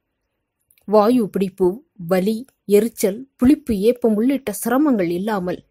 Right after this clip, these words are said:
நாம் சாப்பிடும் உணவு எளிதாக செரிமானம் ஆகிவிடும். லவங்கம் முதலில் சமையலில் சுவை வாசனைக்காக உலக நாடுகளால் பயன்படுத்தப்பட்டு வந்த லவங்கம் அதன் மருத்துவ பலன்களால்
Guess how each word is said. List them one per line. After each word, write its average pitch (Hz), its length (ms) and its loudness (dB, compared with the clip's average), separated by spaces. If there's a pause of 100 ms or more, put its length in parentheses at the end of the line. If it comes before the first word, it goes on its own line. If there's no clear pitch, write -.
(120)
நாம் 247 320 2
சாப்பிடும் 247 560 -2
உணவு 196 320 -2
எளிதாக 185 580 -2 (480)
செரிமானம் 220 580 2
ஆகிவிடும். 147 460 -8 (600)
லவங்கம் 294 560 2
முதலில் 220 460 4
சமையலில் 214 720 0
சுவை 262 320 -2 (100)
வாசனைக்காக 190 720 -4
உலக 262 420 0
நாடுகளால் 196 560 -2
பயன்படுத்தப்பட்டு 180 920 -4
வந்த 156 240 -10 (220)
லவங்கம் 180 460 -2 (800)
அதன் 247 280 6
மருத்துவ 262 440 4
பலன்களால் 202 560 -2